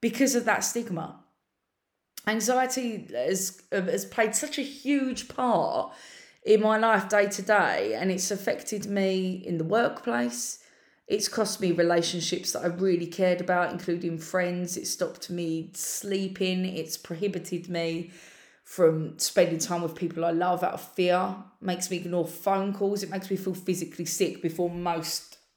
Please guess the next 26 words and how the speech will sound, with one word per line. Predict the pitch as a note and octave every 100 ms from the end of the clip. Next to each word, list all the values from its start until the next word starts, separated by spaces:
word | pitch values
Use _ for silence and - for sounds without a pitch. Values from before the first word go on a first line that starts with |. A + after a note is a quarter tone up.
| _ _ _ _ -
social | - F3 F3 E3+
si-, | - F3+ -
social | - - G#3 G3 - G3 E3+
situations | E3+ F#3+ - F#3 F3+ F3 F3 F3
or | E3+ E3 E3+
when | F3
I'm | E3
planning | D#3+ - F3+ E3+ E3+
something. | D#3+ F3 E3+ D#3+ E3+ F#3+ G3 - - - -
It | - F3+
makes | F#3 F#3 F#3
me | F#3+ F3+
drink | F3+ F3+ F3+ F3
more | F3 D#3+ D#3+ E3
alcohol | F3 F3+ F3 G3 F#3+
than | F#3+
I | F#3
should. | F#3 - G3 G3
It, | G#3 - -
it | F3 E3+
makes | F#3 F3 F3 E3+ -
me | E3
overeat. | E3+ E3 D#3+ - E3 - -
It | F3 D#3+
makes | D#3+ D#3+ -
me | E3 D#3+ D#3+